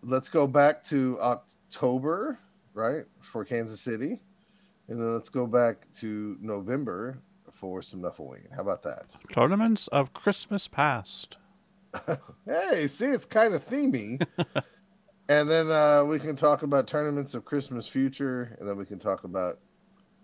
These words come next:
Speaker 1: tournaments of Christmas present.
Speaker 2: Yeah, there's not one right now, but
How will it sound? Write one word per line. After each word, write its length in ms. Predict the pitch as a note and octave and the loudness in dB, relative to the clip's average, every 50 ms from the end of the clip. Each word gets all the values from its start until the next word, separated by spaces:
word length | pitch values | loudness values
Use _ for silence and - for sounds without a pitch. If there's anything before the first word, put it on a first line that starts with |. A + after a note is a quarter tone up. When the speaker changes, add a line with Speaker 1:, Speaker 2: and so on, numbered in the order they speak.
| _ _ _ _ _ _ _ _ _ _ _ _ _ _ _ _ _ _ _ _ _ - | _ _ _ _ _ _ _ _ _ _ _ _ _ _ _ _ _ _ _ _ _ -6
Speaker 1:
tournaments 340 | - F2+ F2+ F#2+ F#2+ F2+ | -6 -4 -4 -6 -8 -12
of 140 | - C#2+ - | -14 -18 -20
Christmas 680 | - - - - - - F2 F2 - - F#2+ F2 - - _ _ _ - | -20 -20 -20 -18 -14 -14 -12 -12 -12 -14 -14 -16 -16 -18 _ _ _ -16
present. 480 | - - C#2+ D#2 E2+ A2 C3 D#3 - - _ - - - - - - | -12 -12 -12 -10 -10 -10 -10 -10 -12 -16 _ -20 -20 -20 -20 -10 -6
Speaker 2:
Yeah, 140 | G2 G2 | -4 -2
there's 160 | F#2+ F#2 F2 F#2 | -2 -2 -2 -2
not 160 | F#2 F2 E2 | -4 -4 -4
one 120 | F2+ F2 F2+ | -4 -6 -6
right 180 | F2 E2+ E2+ | -6 -8 -8
now, 220 | F2 F2 F2+ F#2 - _ _ _ _ _ _ _ _ | -8 -10 -10 -12 -14 _ _ _ _ _ _ _ _
but 160 | - - - | -14 -14 -14